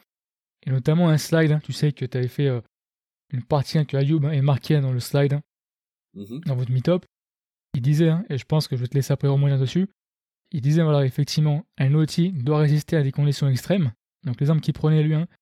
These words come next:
Speaker 1: c'était les solutions de sécurité déployées, donc pare-feu, routeur,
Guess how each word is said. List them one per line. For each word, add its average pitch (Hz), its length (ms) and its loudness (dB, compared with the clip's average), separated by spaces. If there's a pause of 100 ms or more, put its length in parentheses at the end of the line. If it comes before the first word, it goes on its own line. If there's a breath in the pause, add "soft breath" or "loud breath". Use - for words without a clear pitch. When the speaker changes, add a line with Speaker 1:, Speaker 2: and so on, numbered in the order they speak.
(240)
Speaker 1:
c'était 131 240 -2
les 135 120 2
solutions 156 380 0
de 151 60 0
sécurité 143 480 0
déployées, 147 560 0 (120)
donc 113 160 -10
pare-feu, 147 540 -2
routeur, 143 640 0